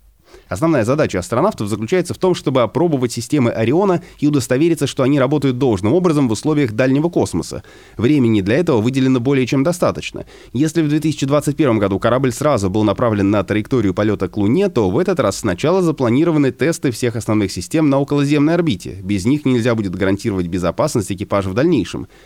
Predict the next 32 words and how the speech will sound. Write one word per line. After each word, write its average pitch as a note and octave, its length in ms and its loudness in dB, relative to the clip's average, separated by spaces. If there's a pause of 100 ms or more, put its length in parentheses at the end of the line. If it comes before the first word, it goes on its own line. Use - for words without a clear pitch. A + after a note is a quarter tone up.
(120)
Если B2+ 280 -2
в - 40 -8
ходе B2+ 220 0
испытаний A2+ 440 0
неполадки A#2 460 -2
все-таки - 320 -4
обнаружатся, F#2 640 -2
полет A2+ 320 0
будет G2 280 -4
прерван, G2+ 480 -2 (200)
и F#3 80 -4
командный E3+ 400 2
модуль C#3+ 300 0
с - 100 -12
экипажем B2 400 0
вернется C#3 340 0
на E3+ 120 2
Землю. D#2 360 -2 (360)
Один A2+ 260 0
из G#2 60 -4
ключевых A2+ 440 -2
тестов E3 400 -2
еще G#2 280 -2
до G2+ 220 2
отлета F#2 380 -2
в - 40 -10
сторону F#2+ 340 0
Луны A#2+ 280 2
должен C3 380 2
выполнить B2+ 480 -2
Виктор A#2+ 340 -4
Гловер. C3 460 0